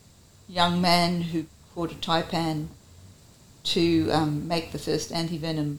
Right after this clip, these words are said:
died in the process. The snake bit him while he was trying to get it in the bag,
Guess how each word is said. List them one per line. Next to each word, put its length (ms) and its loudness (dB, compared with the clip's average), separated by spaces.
died 380 4
in 100 -2
the 80 -2
process. 640 -4
The 80 -18
snake 560 -4
bit 160 0
him 320 -4
while 300 4
he 140 0
was 200 -4
trying 160 -4
to 60 -6
get 140 0
it 100 -2
in 120 -4
the 60 -6
bag, 480 0